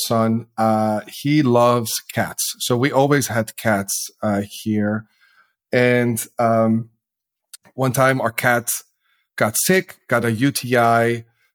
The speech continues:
had to go to the, to the vet. Everything turned out well. Like, we, we were able to give, uh, her medicine.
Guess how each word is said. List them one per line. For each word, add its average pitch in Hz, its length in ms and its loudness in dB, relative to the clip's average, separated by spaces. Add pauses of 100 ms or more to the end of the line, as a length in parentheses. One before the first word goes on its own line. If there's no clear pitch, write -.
(160)
had 139 240 0
to 143 60 0
go 135 140 2
to 131 120 -2
the, 123 420 -4
to 131 160 -2
the 117 80 0
vet. 117 340 0 (260)
Everything 127 600 0
turned 120 220 -2
out 113 220 0
well. 160 280 4
Like, 123 260 2
we, 117 200 0
we 117 200 -2
were 113 140 -2
able 117 260 -4 (120)
to 113 360 -4 (120)
give, 113 260 -2 (260)
uh, 110 280 -2 (120)
her 113 400 -2
medicine. 123 680 -2